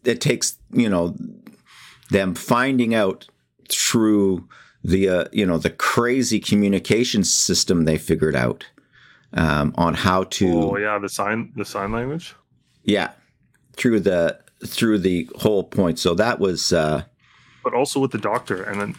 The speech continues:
Speaker 2: and that was not only great writing, in my opinion, but great an-, acting by Andy Serkis, his character Kino.
Speaker 1: Yes,
Speaker 2: 'Cause he's
Speaker 1: amazing.
Speaker 2: like, he, he's this, "By the book, Kate, you put me in charge, I'm gonna be in charge of these guys, we're gonna build whatever it is we're building,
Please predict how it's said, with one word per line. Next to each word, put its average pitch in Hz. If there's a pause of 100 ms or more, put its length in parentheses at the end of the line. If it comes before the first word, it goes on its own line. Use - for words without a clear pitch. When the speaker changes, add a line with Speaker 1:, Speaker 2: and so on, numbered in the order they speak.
Speaker 2:
and 98
that 113
was 107 (220)
not 110
only 113
great 101
writing, 104
in 90
my 90
opinion, 90
but 87
great 107
an-, 104
acting 104
by 87
Andy 90
Serkis, 139 (120)
his 95
character 95
Kino. 123 (380)
Speaker 1:
Yes, 110
Speaker 2:
'Cause 95
he's -
Speaker 1:
amazing. 107
Speaker 2:
like, - (720)
he, 127
he's 127
this, 117
"By 117
the 117
book, 107
Kate, 113
you 110
put 123
me 117
in 110
charge, 104
I'm 104
gonna 98
be 98
in 98
charge 110
of 98
these 98
guys, 92
we're 98
gonna 90
build 95 (120)
whatever 107
it 107
is 101
we're 104
building, 92